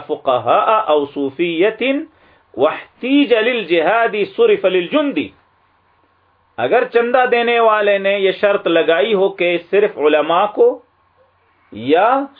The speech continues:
صوفیوں کو یہ چندہ دیا جائے، یعنی مدارس اور خانقاہ پر یہ استعمال کیا جائے اور جہاد کے لیے اس کی ضرورت پیش آ جائے، صرف للجندی، یہ پیسہ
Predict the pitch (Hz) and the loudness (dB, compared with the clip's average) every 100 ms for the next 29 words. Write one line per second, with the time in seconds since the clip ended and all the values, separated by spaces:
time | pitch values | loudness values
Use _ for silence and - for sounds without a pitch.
0 | - 190 202 196 247 254 214 - 196 247 | -6 -2 -2 -2 0 2 2 2 2 4
1 | 269 - _ _ _ _ 127 175 185 175 | 0 -6 _ _ _ _ -4 -2 0 0
2 | 190 185 165 165 143 147 190 247 _ _ | 2 2 2 2 2 2 2 -2 _ _
3 | - 123 160 160 151 165 214 220 165 - | -12 -8 -4 -2 0 2 0 0 -2 -2
4 | 156 151 143 185 165 - 165 156 143 - | -4 -4 -2 -2 -2 -2 -4 -2 -6 -6
5 | 139 160 156 151 151 139 131 143 196 - | -4 -2 -4 -2 0 2 2 0 -2 -8
6 | _ _ _ _ _ - 113 175 156 113 | _ _ _ _ _ -8 0 0 0 -4
7 | 120 110 143 285 - - 277 277 254 - | -6 -2 0 0 -2 -2 0 2 0 -2
8 | 262 233 233 240 226 208 196 180 151 135 | -2 2 2 0 0 -2 2 0 2 2
9 | 92 - _ _ _ - - 302 277 226 | 2 -2 _ _ _ -6 0 0 2 2
10 | 214 185 233 285 220 220 294 320 _ _ | 0 2 0 0 0 -2 -2 -6 _ _
11 | _ _ _ _ _ 101 113 196 220 156 | _ _ _ _ _ -10 -2 -2 0 0
12 | 151 - 180 226 | 0 2 2 2